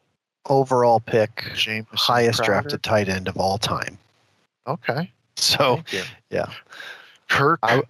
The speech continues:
Speaker 2: Cousins, numbered to fifty. A lot of different parallels we've gotten in this one. Numbered to two ninety-nine, Terry McLaurin.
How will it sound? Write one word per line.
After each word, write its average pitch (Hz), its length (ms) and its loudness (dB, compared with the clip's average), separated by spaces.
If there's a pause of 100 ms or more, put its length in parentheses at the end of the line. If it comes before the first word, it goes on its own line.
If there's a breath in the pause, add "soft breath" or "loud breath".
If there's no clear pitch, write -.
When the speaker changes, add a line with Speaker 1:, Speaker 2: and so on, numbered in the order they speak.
Speaker 2:
Cousins, 139 600 0
numbered 120 320 -2
to 104 80 -2
fifty. 120 720 -6 (340)
A - 40 -2
lot 127 160 2
of 180 80 -2
different 101 320 -6
parallels 90 540 -2
we've 90 140 -12
gotten 95 280 -8
in 90 80 -14
this 90 260 -2
one. 139 220 -4 (760 loud breath)
Numbered 92 220 -4
to 92 80 -6
two - 240 -2
ninety-nine, 98 840 -2
Terry 92 360 -2
McLaurin. 107 720 -2